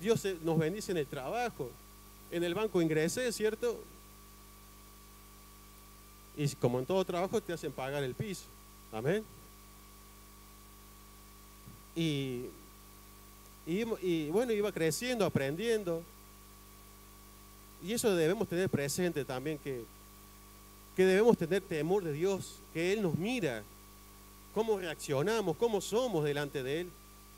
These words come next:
y cómo somos delante de los que nos rodean en, en el trabajo. Por ahí, ¿cierto? Padecemos injusticia en el trabajo. ¿Cuán-, hay alguno que tenga un jefe bueno acá?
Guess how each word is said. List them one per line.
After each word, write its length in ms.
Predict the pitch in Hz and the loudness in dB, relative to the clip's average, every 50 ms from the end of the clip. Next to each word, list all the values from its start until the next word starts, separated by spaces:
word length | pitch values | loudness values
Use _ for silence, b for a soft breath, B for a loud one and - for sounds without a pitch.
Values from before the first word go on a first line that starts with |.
| - - | -12 -12
y 80 | 139 | -4
cómo 240 | - - 214 214 190 | 0 0 2 2 0
somos 360 | - - 226 254 240 220 190 | 0 0 0 2 2 2 2
delante 580 | 160 147 139 151 165 170 170 - 165 156 147 131 - - - - - - | 2 0 0 0 -2 -2 -4 -4 -6 -6 -6 -6 -10 -14 -20 -16 -8 -6
de 80 | 139 | -4
los 140 | 135 131 139 | -4 -4 -4
que 100 | - 135 | -6 -6
nos 120 | 135 127 | -6 -4
rodean 440 | 123 135 131 143 151 165 170 160 143 | -4 -2 0 0 2 2 2 2 2
en, 180 | 131 131 131 131 - | 0 0 -2 -2 -4
en 120 | 127 127 123 | -4 -4 -4
el 100 | 120 113 | -4 -4
trabajo. 640 | - 123 110 110 139 170 190 180 147 - - 117 107 - - - - - - - - - - - - - - - - - - - - - - - - - - - - - - - - - - - | -4 -4 -2 0 0 0 -2 -2 -4 -8 -12 -12 -12 -14 -18 -20 -20 -20 -20 -20 -20 -20 -20 -20 -20 -20 -20 -20 -20 -20 -20 -20 -20 -20 -20 -20 -20 -20 -20 -20 -20 -20 -20 -20 -20 -18 -2 2
Por 160 | - 135 135 | 2 4 4
ahí, 200 | 135 156 190 208 | 4 4 4 2
¿cierto? 420 | - - 214 208 - - 202 175 - - - - - - - | 2 -2 -2 0 2 4 4 4 2 -2 -10 -14 -14 -6 -4
Padecemos 500 | 156 143 139 139 135 - 208 220 196 185 | -2 -2 0 -2 0 0 4 6 6 6
injusticia 580 | 170 143 - 139 135 143 - 269 269 - - | 6 6 6 6 6 6 4 0 -2 0 2
en 80 | 175 151 | 2 2
el 80 | 135 - | 0 0
trabajo. 520 | - 131 131 143 147 143 143 135 107 98 101 - - - - - - - - - - - - - - - - - | 0 0 2 2 2 0 0 -2 -4 -4 -6 -12 -18 -20 -20 -20 -20 -20 -20 -20 -20 -20 -20 -20 -20 -20 -2 2
¿Cuán-, 180 | - 226 247 220 - 135 | 4 4 4 2 -2 -2
hay 140 | 156 196 214 | 0 2 4
alguno 240 | 202 196 220 214 185 | 6 6 6 6 4
que 100 | 180 165 | 2 0
tenga 200 | 190 190 196 190 | 0 0 2 2
un 140 | 170 156 | 0 0
jefe 300 | - 190 190 185 147 185 | 0 -2 -2 -2 0 0
bueno 380 | 160 139 139 139 156 190 208 190 | 2 2 4 2 2 0 -2 -4
acá? 240 | 139 - 170 185 | -4 -4 -6 -6